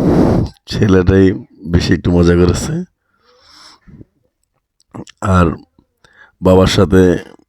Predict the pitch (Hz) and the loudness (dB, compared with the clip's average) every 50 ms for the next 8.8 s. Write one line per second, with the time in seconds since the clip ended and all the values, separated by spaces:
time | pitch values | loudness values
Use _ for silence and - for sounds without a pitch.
0 | _ - - 92 - - - 113 110 104 85 - - - - 95 92 90 - _ | _ -12 -12 -12 -10 -8 -8 -6 -6 -6 -8 -10 -6 0 2 2 2 2 0 _
1 | _ _ - 90 90 92 90 85 95 98 95 92 - - - 90 80 92 90 90 | _ _ -8 -4 -2 0 0 0 2 2 2 2 2 2 0 0 2 2 0 0
2 | 85 80 87 92 92 92 90 104 104 95 92 90 85 85 80 - - 110 107 104 | 0 2 2 4 4 4 4 2 2 2 2 2 0 -2 -4 -6 -6 -4 -2 -2
3 | 87 - _ _ _ _ _ _ _ _ _ - - _ _ _ _ _ _ - | -2 -4 _ _ _ _ _ _ _ _ _ -20 -20 _ _ _ _ _ _ -4
4 | 113 - 107 104 107 107 107 107 101 98 101 101 101 101 92 - 104 - - 95 | 0 0 2 2 2 2 2 2 2 2 2 4 2 2 0 -2 -4 -2 0 0
5 | 92 87 90 - - - 80 - 95 90 92 87 - - 92 82 82 82 87 87 | 2 2 0 0 0 -2 0 2 2 4 4 2 2 0 -2 -2 0 0 0 0
6 | 98 - - - - - - - - - - - - _ _ _ _ _ _ _ | -2 -4 -8 -12 -12 -12 -12 -14 -14 -16 -16 -18 -20 _ _ _ _ _ _ _
7 | _ _ _ _ _ _ _ _ _ _ _ _ _ _ _ _ _ _ - 104 | _ _ _ _ _ _ _ _ _ _ _ _ _ _ _ _ _ _ -8 -2
8 | 90 87 87 90 92 98 98 87 98 95 90 98 95 95 92 | 0 2 2 2 2 0 0 0 0 2 2 4 2 2 2